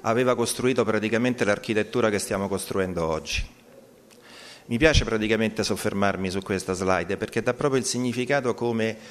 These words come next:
in effetti finalmente forse, dopo tanti anni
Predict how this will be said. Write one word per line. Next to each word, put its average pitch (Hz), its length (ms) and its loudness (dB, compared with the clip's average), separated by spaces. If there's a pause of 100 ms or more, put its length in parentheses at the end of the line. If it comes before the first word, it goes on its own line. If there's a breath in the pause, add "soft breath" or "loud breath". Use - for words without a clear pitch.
(380 loud breath)
in 117 180 0
effetti 139 720 2
finalmente 123 800 2
forse, 98 840 -4
dopo 107 240 0
tanti 127 420 0
anni 87 580 -2